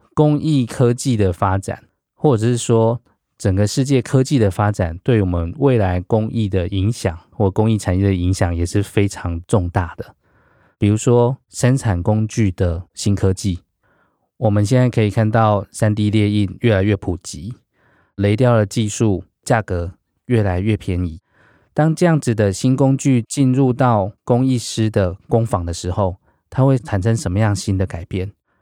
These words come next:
在材料上面也有非常多的材料的革命。过去我们用在三D列印上面的素材是以化工的素材或者是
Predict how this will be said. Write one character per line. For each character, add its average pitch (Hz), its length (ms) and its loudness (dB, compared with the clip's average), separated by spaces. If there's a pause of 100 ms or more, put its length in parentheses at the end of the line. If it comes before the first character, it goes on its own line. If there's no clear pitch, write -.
(240)
在 151 260 2
材 113 280 0
料 147 180 4
上 135 220 2
面 131 180 4
也 101 100 0
有 98 140 2
非 107 140 0
常 95 240 0
多 101 180 0
的 92 360 -2
材 98 180 -4
料 101 180 2
的 92 80 -2
革 92 220 -4
命。 95 260 0 (640)
过 139 180 2
去 113 460 -2 (200)
我 98 80 -2
们 95 260 0
用 113 160 2
在 107 280 2
三 107 240 0
D 107 160 -2
列 107 200 2
印 104 140 2
上 104 220 0
面 104 260 2
的 87 220 -2
素 117 220 0
材 87 340 -2 (380)
是 117 220 -2
以 92 360 -4
化 120 280 0
工 110 300 -2
的 92 160 0
素 107 220 -2
材 82 300 -6
或 101 160 2
者 95 40 0
是 104 240 -2